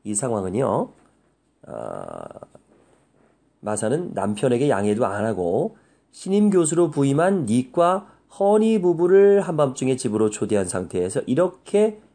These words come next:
면박을 줍니다. 남편에도 뭐 배알도 없다, 얼간이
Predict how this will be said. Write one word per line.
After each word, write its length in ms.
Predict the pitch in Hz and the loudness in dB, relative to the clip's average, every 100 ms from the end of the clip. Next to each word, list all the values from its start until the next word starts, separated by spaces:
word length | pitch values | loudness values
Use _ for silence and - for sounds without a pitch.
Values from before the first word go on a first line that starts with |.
| _ | _
면박을 680 | 98 98 95 85 80 123 208 | -6 -4 -4 -6 -4 -2 -2
줍니다. 380 | - 85 - - _ _ _ _ _ _ _ _ | -6 -12 -14 -18 _ _ _ _ _ _ _ _
남편에도 380 | 87 87 87 85 | -16 -10 -10 -8
뭐 120 | 85 | -12
배알도 560 | - 95 95 95 90 98 | -4 0 0 0 0 -2
없다, 580 | - - 90 87 87 - | -4 -10 -12 -10 -10 -6
얼간이 960 | 90 98 98 98 101 95 95 95 104 | -2 2 2 0 -2 -2 -4 -4 -6